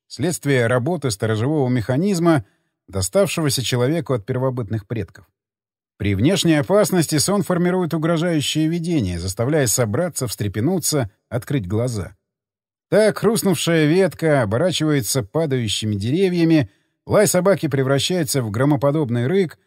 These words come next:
а легкий ветерок — в страшную бурю. Чем ближе опасность, тем сильнее образ, подготавливающий к угрозе.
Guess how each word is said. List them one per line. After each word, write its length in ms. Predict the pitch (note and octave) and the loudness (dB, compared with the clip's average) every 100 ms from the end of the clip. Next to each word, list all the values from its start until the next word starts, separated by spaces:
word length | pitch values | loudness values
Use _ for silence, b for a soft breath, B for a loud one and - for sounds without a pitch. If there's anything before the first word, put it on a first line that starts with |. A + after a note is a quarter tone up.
| _ _ _ - | _ _ _ -8
а 100 | F2+ | 2
легкий 360 | F#3+ - F3+ | 2 2 2
ветерок — 600 | D3 C#3 D#3 G#3+ G3 - _ _ - | 2 2 4 4 2 -2 _ _ -12
в 40 | |
страшную 520 | - A2+ C3 C#3+ C3+ | -2 0 0 2 2
бурю. 340 | B2+ D3 G2+ D2 _ _ _ _ _ _ _ | 2 0 0 -4 _ _ _ _ _ _ _
Чем 220 | - A#3+ | -2 2
ближе 300 | A3+ A3+ F#3+ | 2 2 2
опасность, 680 | F#3+ - G#3 F#3+ F3+ E3+ - | 2 4 2 4 2 0 0
тем 200 | D#3+ D3+ | 2 2
сильнее 580 | - D3 C#3+ F3 E3 D#3+ | 2 2 4 4 2 0
образ, 480 | E3+ A#2+ F2 - - | 0 -2 -6 -8 -14
подготавливающий 1000 | - F2 G#2 G2+ D3 C3 A#2 A2+ - A2+ | -14 -8 -6 -4 -4 -4 -4 -6 -6 -10
к 120 | F#2+ | -8
угрозе. 460 | A#2+ A2+ A2 D#2 - | -8 -6 -6 -6 -12